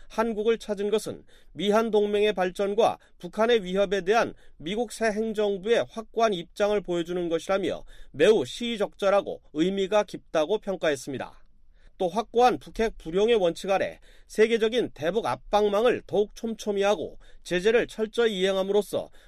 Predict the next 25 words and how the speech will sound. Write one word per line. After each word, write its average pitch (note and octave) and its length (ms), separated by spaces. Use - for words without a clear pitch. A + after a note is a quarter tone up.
북한의 A3 400
전략적 G3+ 640
셈법을 G3+ 500
바꾸기 F3+ 460
위한 G3 260
노력을 D#3+ 420
배가해 F#3+ 480
나가기로 D#3+ 480
했다고 C#3 360
설명했습니다. D#3+ 880
한편 A#3+ 360
펜스 A#3 380
부통령은 G#3 640
방한 G3+ 340
이틀째인 G#3 580
십칠 - 380
일 G3+ 100
오전 F#3 400
남북 G3 400
대치의 F3 420
상징인 G3+ 600
비무장지대를 F#3 840
방문했습니다. D#3 840
펜스 A3+ 300
부통령은 A3 600